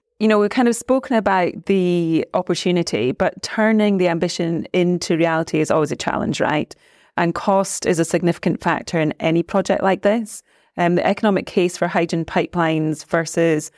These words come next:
other maritime transport, for example, such as, you know, transport by L O H C, ammonia or methanol, is fairly well publicised.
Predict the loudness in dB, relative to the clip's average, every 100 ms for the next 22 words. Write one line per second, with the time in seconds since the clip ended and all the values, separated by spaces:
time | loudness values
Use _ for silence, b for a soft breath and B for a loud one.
0 | b b b 0 2 2 0 0 -2 -2
1 | 0 -2 -2 0 0 0 -2 0 -2 -4
2 | -4 -4 -2 -2 -2 -2 -4 -4 -4 -8
3 | -12 -2 -2 0 -2 -2 0 0 2 0
4 | 0 -4 b b b 0 2 2 -2 -4
5 | -2 2 2 4 4 2 0 -2 0 2
6 | 2 0 0 -2 -4 -2 -2 -4 -6 -4
7 | -4 -4 -6 -8 -4 -2 0 2 0 0
8 | 0 0 -2 -2 0 2 2 0